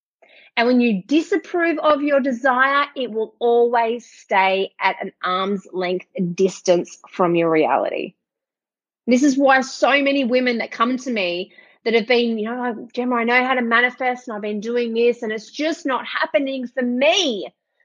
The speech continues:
Why? Darling, <gasps> you are not giving yourself permission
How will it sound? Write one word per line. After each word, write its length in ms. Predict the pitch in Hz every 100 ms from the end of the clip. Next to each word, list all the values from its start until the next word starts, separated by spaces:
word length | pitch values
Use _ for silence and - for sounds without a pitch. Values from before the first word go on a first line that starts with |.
| _
Why? 960 | 226 202 240 285 415 415 311 202 143 175 _ _ _ _ _ _ - 208
Darling, 640 | 277 320 320 233 190 247 _ _ _ _ _ _ -
<gasps> 840 | 370 403 381 339 302 - _ _ -
you 220 | 240 339
are 120 | 330
not 500 | 285 277 294 294 240
giving 300 | 277 285 277
yourself 500 | 269 254 269 254 -
permission 1000 | 240 233 226 269 311 - 240 226 247